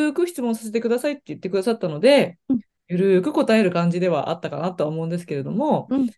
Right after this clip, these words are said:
Speaker 1: あの、私たちがリスナーさんの貴重なご質問に答えさせていただく回といたしました。
Speaker 2: はい。
Speaker 1: はい。まあ、も-、なんかこのエピソードお聞きになってですね、他にも国際結婚組の方たくさんいらっしゃると思うので、
Speaker 2: うん。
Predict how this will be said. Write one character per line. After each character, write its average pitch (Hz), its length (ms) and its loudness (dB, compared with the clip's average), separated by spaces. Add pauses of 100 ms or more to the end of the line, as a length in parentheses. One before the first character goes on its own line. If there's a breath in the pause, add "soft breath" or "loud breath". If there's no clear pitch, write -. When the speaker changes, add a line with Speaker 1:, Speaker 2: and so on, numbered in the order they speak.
(140)
Speaker 1:
あ 165 120 -18
の、 147 140 -14
私 170 220 -4
た 175 80 -2
ち 156 140 -6
が 135 280 0
リ 151 80 -8
ス 160 80 -8
ナ 147 100 -6
ー - 20 -6
さ 143 160 -6
ん 143 80 -6
の 143 260 -8
貴 - 200 -16
重 165 140 0
な 147 120 -4
ご 170 120 -2
質 175 140 -6
問 175 200 2
に 156 280 -4
答 175 300 -2
え 180 60 2
さ 180 100 -6
せ 156 80 -10
て 139 100 -2
い 139 40 -4
た 175 80 -2
だ 175 100 0
く 175 80 -4
回 190 260 -4
と 233 120 2
い - 80 -4
た 175 120 -4
し 175 120 -6
ま 185 140 2
し - 220 -8
た。 160 640 -4
Speaker 2:
は 185 160 -4
い。 220 200 -4 (260)
Speaker 1:
は 165 100 -10
い。 - 120 -16 (320 soft breath)
ま 381 280 -2
あ、 - 60 -12
も-、 269 240 -2 (200)
な 269 80 -4
ん - 40 -8
か 180 80 -2
こ 269 240 6
の 269 560 2
エ 226 100 2
ピ 233 60 -12
ソ 190 120 0
ー - 20 0
ド 139 200 -4
お 165 60 -2
聞 214 140 -4
き 226 80 -10
に 240 60 0
な 247 100 -2
っ - 20 -6
て 180 100 -4
で 120 80 -6
す - 100 -12
ね、 139 80 -4
他 180 240 0
に 349 100 0
も 214 120 2
国 - 160 -6
際 311 200 0
結 320 200 -4
婚 294 160 0
組 277 160 -2
の 262 80 -2
方 269 200 0
た 156 160 -10
く - 60 -16
さ 302 120 -4
ん 294 60 -4
い 294 40 -6
ら 320 80 -2
っ - 20 -4
し 320 100 -8
ゃ 415 40 -2
る 302 80 -2
と 143 100 -4
思 165 200 -2
う 147 40 -4
の 131 100 -10
で、 160 360 2
Speaker 2:
う 240 180 4
ん。 170 120 -6